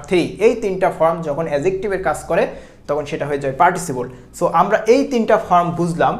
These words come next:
এবার এই তিনটা ফর্মের ব্যবহারটা দেখব। দেখো, "I saw a flying bird",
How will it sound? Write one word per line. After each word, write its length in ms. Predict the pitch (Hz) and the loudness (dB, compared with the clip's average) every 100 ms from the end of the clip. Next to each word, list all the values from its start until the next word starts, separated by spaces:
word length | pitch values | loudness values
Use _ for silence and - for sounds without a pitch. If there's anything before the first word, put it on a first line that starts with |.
| - | -4
এবার 200 | 156 160 | 0 0
এই 60 | |
তিনটা 260 | 160 165 156 | 0 -4 -4
ফর্মের 340 | 156 151 160 | 0 0 0
ব্যবহারটা 480 | 151 135 143 147 143 | 2 0 2 -2 -2
দেখব। 340 | 127 127 127 - - - - | -4 -6 -10 -14 -16 -12 -2
দেখো, 140 | 196 | -2
"I 220 | 180 202 | 2 2
saw 200 | 240 247 | 2 2
a 80 | 240 226 | 2 4
flying 320 | 170 165 160 | 4 4 2
bird", 180 | 127 | 0